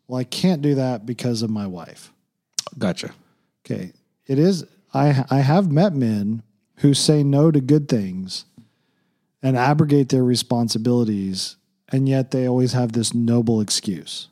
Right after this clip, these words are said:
Speaker 2: Mm, okay. Yeah.
Speaker 1: And it's like, "No, brother, you can't abrogate," you know, if you're a pastor listening to this and you don't know anybody in your church and you only preach on Sundays, you're abrogating your responsibilities. Get to know the people in your church.
Speaker 2: Mm-hmm.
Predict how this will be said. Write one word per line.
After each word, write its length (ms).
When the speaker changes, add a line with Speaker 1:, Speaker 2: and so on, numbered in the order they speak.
Speaker 2:
Mm, 440
okay. 240
Yeah. 80
Speaker 1:
And 80
it's 180
like, 240
"No, 420
brother, 520
you 220
can't 360
abrogate," 800
you 140
know, 420
if 200
you're 140
a 40
pastor 420
listening 420
to 80
this 360
and 160
you 80
don't 140
know 140
anybody 340
in 60
your 100
church 320
and 100
you 60
only 140
preach 260
on 140
Sundays, 520
you're 140
abrogating 480
your 100
responsibilities. 680
Get 140
to 80
know 80
the 80
people 240
in 60
your 100
church. 400
Speaker 2:
Mm-hmm. 280